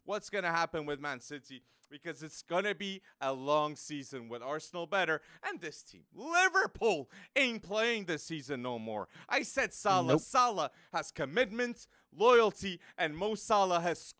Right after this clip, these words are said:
Speaker 1: been involved in his, the last fourteen Premier League games in a goal.
Speaker 2: Mm.
Speaker 1: In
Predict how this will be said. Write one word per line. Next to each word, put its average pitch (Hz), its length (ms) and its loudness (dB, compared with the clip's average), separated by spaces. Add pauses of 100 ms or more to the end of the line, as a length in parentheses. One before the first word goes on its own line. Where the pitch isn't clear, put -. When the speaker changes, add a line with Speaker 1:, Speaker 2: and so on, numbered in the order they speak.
(120)
Speaker 1:
been 302 240 2 (140)
involved 277 640 2
in 208 100 -2
his, 190 240 -8
the 196 140 -2
last 381 540 -4
fourteen 339 760 -2
Premier 269 420 -2
League 226 300 -10
games 196 420 -2 (260)
in 240 180 4
a 170 100 4
goal. 143 340 0 (160)
Speaker 2:
Mm. 139 180 -4 (100)
Speaker 1:
In 311 280 0